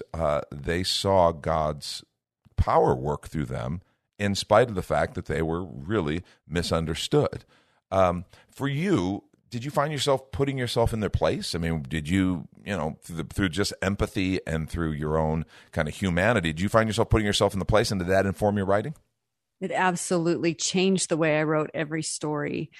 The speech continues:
Speaker 2: Um, I think about, like, when I was thinking about Bathsheba, and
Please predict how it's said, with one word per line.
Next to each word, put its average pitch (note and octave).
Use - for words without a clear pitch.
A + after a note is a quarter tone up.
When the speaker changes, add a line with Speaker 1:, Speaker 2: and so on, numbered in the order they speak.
Speaker 2:
Um, D#3+
I -
think G#3+
about, E3
like, D#3+
when F3+
I E3
was D#3+
thinking F3
about D#3
Bathsheba, D#3+
and F3